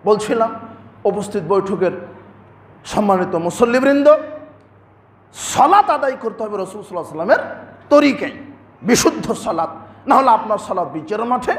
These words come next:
কবুল হবে না। রুকু, সেজদা, কিয়াম, কুদ সব রাসূল সাল্লাল্লাহু আলাইহি ওয়াসাল্লামের পদ্ধতিতে আদায় করতে হবে। বলছিলাম যে এটা হলো,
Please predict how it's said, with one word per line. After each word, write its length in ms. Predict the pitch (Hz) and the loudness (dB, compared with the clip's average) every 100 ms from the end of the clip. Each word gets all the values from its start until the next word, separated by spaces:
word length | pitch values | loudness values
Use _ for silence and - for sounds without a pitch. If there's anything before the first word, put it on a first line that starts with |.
| - - - - | -6 -16 -16 -6
কবুল 260 | 185 170 | -4 -2
হবে 220 | 139 107 | -6 -10
না। 140 | 95 87 - - - | -14 -18 -20 -20 -4
রুকু, 360 | 143 233 220 269 | 2 2 2 -2
সেজদা, 400 | - 226 185 196 | 0 0 0 -2
কিয়াম, 400 | - 185 214 214 | 0 0 0 0
কুদ 240 | 247 311 - - - - | 2 2 0 -12 -18 -8
সব 240 | - 254 | 0 4
রাসূল 240 | 240 233 220 | 4 2 -4
সাল্লাল্লাহু 0 | |
আলাইহি 140 | - | -4
ওয়াসাল্লামের 380 | 214 208 196 185 | -4 -2 -6 -4
পদ্ধতিতে 480 | 220 185 190 208 214 | -2 -2 -2 -2 -2
আদায় 280 | 160 156 165 | 0 0 -4
করতে 240 | 165 - 147 | -6 -8 -6
হবে। 240 | 131 123 - - - - | -6 -8 -14 -20 -10 0
বলছিলাম 440 | 233 - 269 196 196 - - - - - - 151 | 0 2 0 0 -4 -12 -18 -20 -20 -20 -20 -6
যে 160 | 180 | -2
এটা 160 | 190 202 | 0 0
হলো, 380 | 208 196 185 | 2 2 0